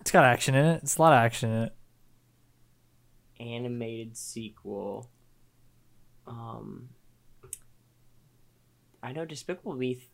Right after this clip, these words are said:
Speaker 2: three came out while we were working there. Not the second one. No Minions movie came out. Um, Trolls two.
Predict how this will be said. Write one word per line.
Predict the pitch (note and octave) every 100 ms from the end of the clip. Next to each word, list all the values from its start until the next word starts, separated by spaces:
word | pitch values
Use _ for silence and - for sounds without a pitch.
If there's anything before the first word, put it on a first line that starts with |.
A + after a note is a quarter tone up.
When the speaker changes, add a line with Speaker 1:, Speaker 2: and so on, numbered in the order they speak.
| _
Speaker 2:
three | A#2 A2+ G#2+ B2 E3 -
came | - F#2
out | F#2+ F#2
while | G#2
we | G#2
were | G#2
working | G2+ G2+ G2
there. | F#2+ F2+ D#2+ B2 _ _ _
Not | A#2+ B2+
the | -
second | - A2+ - A1+
one. | - C#2+ - B2+ _ _ _ - _ _
No | A2+ C3
Minions | C#3 B2+ C3+ A#2 A2
movie | G#2+ G#2+
came | - G#2+ G#2
out. | G#2+ G#2+ G#2 - - - - _ - -
Um, | A2 G#2+ A2 G#2+ G#2+ A#2 _
Trolls | - D#3+ D3 -
two. | C3+